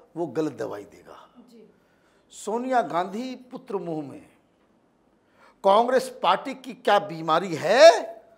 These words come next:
Speaker 1: उसको समझ नहीं पा रही, तो इसलिए गलत दवाई आप दे रहे हैं।
Speaker 2: जी।
Speaker 1: फिर मैं कह रहा हूं, ये इलेक्शन होने वाला नहीं है कुछ,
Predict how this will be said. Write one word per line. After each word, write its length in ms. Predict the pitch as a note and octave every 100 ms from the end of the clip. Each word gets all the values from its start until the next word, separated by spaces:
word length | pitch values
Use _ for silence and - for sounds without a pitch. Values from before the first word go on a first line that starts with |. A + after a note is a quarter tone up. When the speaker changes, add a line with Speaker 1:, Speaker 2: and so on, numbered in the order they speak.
| _ _ -
Speaker 1:
उसको 360 | G#3 - A3+
समझ 520 | - - - F#3+ G3 D#3+
नहीं 220 | E3 E3
पा 220 | - G#2+
रही, 360 | - F2+ F2 _ _ _ _ _ _ _ _ _ _ _ _ _ _ _ _ _ _ _ _ _ _ _ -
तो 200 | F3+ -
इसलिए 340 | A#3+ - D4+ C4
गलत 360 | D3+ F3+ G3+
दवाई 400 | - D3+ D#3 F3
आप 140 | E3 C#3+
दे 200 | A2+ A#2
रहे 120 | F#2+
हैं। 380 | F#2+ - A3 G3
Speaker 2:
जी। 260 | A3+ G#3+ _ _ _ _ _ _ _ _ _ _ _ _ _ _
Speaker 1:
फिर 160 | - D#4
मैं 160 | C#4 C#4
कह 140 | B3+
रहा 120 | C#4
हूं, 460 | B3+ F3 - - _ _ _ _ _ _ _ _ _ _
ये 200 | F3 B3
इलेक्शन 400 | A#3+ C4 D#4 D4
होने 200 | C4 C4+
वाला 220 | D4+ C#4+ D4
नहीं 140 | E4
है 80 | F4+
कुछ, 360 | F4+ - -